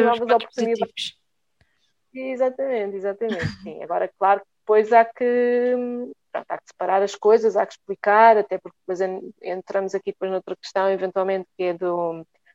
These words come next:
Speaker 2: no fora de casa, eh, nos restaurantes, é que pode levar a que realmente haja aqui um, um, pronto, um, um, agora falta uma palavra, mas que, ou seja, que, que
Speaker 1: Um
Speaker 2: que não haja aqui tanto
Speaker 1: também.
Speaker 2: rigor, não é? Que, exato, porque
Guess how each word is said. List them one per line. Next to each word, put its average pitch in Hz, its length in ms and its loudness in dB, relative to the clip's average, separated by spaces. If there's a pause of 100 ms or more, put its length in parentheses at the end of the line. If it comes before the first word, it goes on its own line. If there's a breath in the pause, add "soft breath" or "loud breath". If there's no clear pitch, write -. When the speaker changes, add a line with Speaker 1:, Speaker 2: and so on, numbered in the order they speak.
(100)
Speaker 2:
no 196 120 -4
fora 285 300 4
de 196 160 -10
casa, 190 600 4 (320)
eh, 190 120 -6
nos 180 180 -6
restaurantes, 196 540 2
é 196 60 2
que 190 100 -14
pode 190 240 2
levar 196 280 4
a 190 40 2
que 190 80 -8
realmente 190 280 -2
haja 190 180 0
aqui 185 420 -2
um, 180 220 -6
um, 165 560 -10 (1500)
pronto, 170 420 -8
um, 190 680 -8
um, 185 280 -10
agora 196 180 -2
falta 190 240 2
uma 180 120 2
palavra, 214 320 6
mas 185 140 -2
que, - 100 -10
ou - 80 -4
seja, 196 220 0
que, - 240 -2 (100)
que 196 160 2 (500)
Speaker 1:
Um 262 120 -6
Speaker 2:
que - 160 0
não 359 140 10
haja 294 220 8
aqui 269 160 2
tanto 254 280 6
Speaker 1:
também. 226 140 0
Speaker 2:
rigor, 254 560 10
não 220 140 6
é? 220 180 6 (160)
Que, 247 60 -2 (200)
exato, 240 540 4 (140)
porque - 160 -2